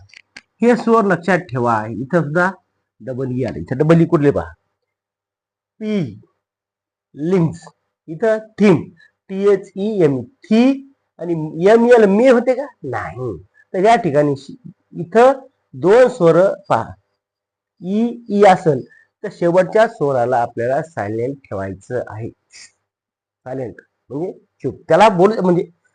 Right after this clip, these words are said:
असं त्याचा उच्चार नाही करायचा. लक्षात? पुढे पहा, आता रोड हे सोपं पहा, रो, आर ओ चं काय होतंय? र, आरचं र, ओचं ओ, रो आणि एडी, रोड. हे पहा,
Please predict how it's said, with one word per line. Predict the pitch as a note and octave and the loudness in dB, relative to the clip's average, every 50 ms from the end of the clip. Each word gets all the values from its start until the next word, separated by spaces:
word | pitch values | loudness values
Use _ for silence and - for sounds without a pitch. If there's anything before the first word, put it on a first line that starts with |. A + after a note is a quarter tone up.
| _ - | _ -10
असं | - E3 D#3+ E3+ | -10 -10 -8 -6
त्याचा | G3 F#3+ G3 | -4 -2 -2
उच्चार | F3+ D#3+ D3 C3+ - - D3 C#3 | -2 -2 -2 -8 -6 -2 -2 -2
नाही | - C3+ C3 | -2 -2 -6
करायचा. | B2+ - G#2+ F#2+ F#2+ _ - - | -6 -8 -10 -10 -10 _ -8 -2
लक्षात? | D#3+ F#3+ F#3 F#3+ G#3+ A3 A3 - _ _ _ _ _ _ _ _ _ | 0 0 0 0 -4 -8 -8 -10 _ _ _ _ _ _ _ _ _
पुढे | - F#3+ F3 | -10 -8 -6
पहा, | B2 C#3+ G#2+ G2+ - _ _ _ | -4 -6 -6 -6 -10 _ _ _
आता | - E3 - G#3+ G#3 G#3 - - _ _ - | -6 2 2 2 2 2 -2 -16 _ _ 2
रोड | G#3 A#3 A#3 A3+ | 6 8 8 8
हे | G#3+ F#3 A#3+ - | 8 6 4 2
सोपं | A#3 G#3+ D#3+ D3 B2 | 2 2 2 2 2
पहा, | A2+ G#2 | 2 2
रो, | C3+ F3 F#3 D#3+ B2+ - - | 4 6 4 4 2 0 0
आर | - D3+ F3 G3 | 2 4 6 6
ओ | G#3 G#3 | 6 4
चं | G#3 G#3+ | 4 4
काय | F#3+ G3+ G#3 | 4 4 4
होतंय? | G3+ G3+ G3+ G3+ G#3 G#3 G#3 _ _ _ _ _ _ _ _ _ _ _ _ _ _ _ _ _ _ _ _ _ _ | 4 2 2 2 2 0 -2 _ _ _ _ _ _ _ _ _ _ _ _ _ _ _ _ _ _ _ _ _ _
र, | F3 F#3+ G#3+ G#3+ G#3 | -4 -2 -2 -2 -2
आरचं | - D3 F3 F#3 E3 - A3 | 0 0 0 0 2 0 2
र, | G3+ A3 G3+ C#3+ A2+ - _ _ | 4 4 2 2 0 -6 _ _
ओचं | - E3+ F#3 F3 F3+ - - | 0 0 0 0 -2 -8 0
ओ, | G3 G3+ F#3+ E3 | 2 4 4 4
रो | D3+ F3 F#3+ G3 E3 C#3 G#2+ - _ _ _ _ _ _ _ _ _ | 4 4 4 4 4 2 0 -6 _ _ _ _ _ _ _ _ _
आणि | - - G3+ F3 - G3+ | -10 -10 -10 -4 0 0
एडी, | G#3 G3 G3 A#3 C4 B3+ - - _ _ _ _ _ _ _ _ - | 2 2 2 -2 -4 -6 -10 -20 _ _ _ _ _ _ _ _ -8
रोड. | D#3+ F#3 G#3 A3+ B3 C4 C4 - _ _ - A2+ A#2 A2 B2+ A#2+ - _ _ _ - _ _ _ _ _ _ _ _ _ _ _ _ _ _ _ _ _ _ _ _ _ _ _ _ _ _ _ _ _ _ _ _ _ _ _ _ _ _ _ | -4 -2 -2 -2 -2 -4 -6 -12 _ _ -12 -10 -6 -6 -6 -6 -8 _ _ _ -20 _ _ _ _ _ _ _ _ _ _ _ _ _ _ _ _ _ _ _ _ _ _ _ _ _ _ _ _ _ _ _ _ _ _ _ _ _ _ _
हे | D3+ | -8
पहा, | - - - F2+ | -8 -8 -10 -14